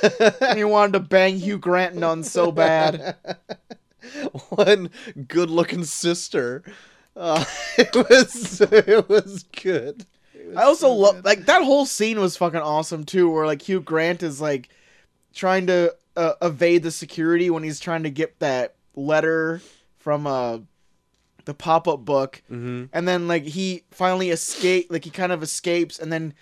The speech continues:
Speaker 2: gets down to, like, into, like, the church area, and then he turns the nun robe inside out to make it into a priest robe,
Speaker 1: Uh-huh.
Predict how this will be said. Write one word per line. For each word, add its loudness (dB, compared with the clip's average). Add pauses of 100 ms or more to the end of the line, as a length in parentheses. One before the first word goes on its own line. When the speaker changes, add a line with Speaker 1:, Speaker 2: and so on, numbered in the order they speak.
(280)
Speaker 2:
gets -2
down 0
to, -4
like, -2
into, -2
like, -6 (180)
the -4
church -2
area, 0
and -2
then -4
he -4 (100)
turns -6 (600)
the 0
nun 0
robe 4
inside 2
out 2
to -8
make -2
it -2
into 2
a 0
priest -2
robe, 0
Speaker 1:
Uh-huh. -6